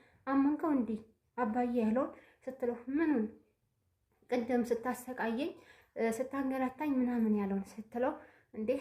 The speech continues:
አባዬ እኮ ህልም አይቶ እየነገረኝ ነበር።" "ህልም ነው ማለት ነው? ግን ምን ሆነሻል? ተረብሻል፣ ተረብሰሻል እኮ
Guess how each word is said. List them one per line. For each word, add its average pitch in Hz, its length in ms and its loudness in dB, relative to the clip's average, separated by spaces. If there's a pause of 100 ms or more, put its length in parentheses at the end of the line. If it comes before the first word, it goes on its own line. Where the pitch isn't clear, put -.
(300)
አባዬ 269 420 2
እኮ 254 160 -2 (640)
ህልም 269 240 0
አይቶ 233 220 0 (240)
እየነገረኝ 202 680 0
ነበር።" 196 260 -4 (340)
"ህልም 302 200 2
ነው 311 160 2
ማለት 320 200 -4
ነው? - 160 -14
ግን 339 180 0
ምን 339 140 2
ሆነሻል? 254 380 0 (360)
ተረብሻል፣ 240 540 -2 (140)
ተረብሰሻል 226 720 -2
እኮ 214 160 -10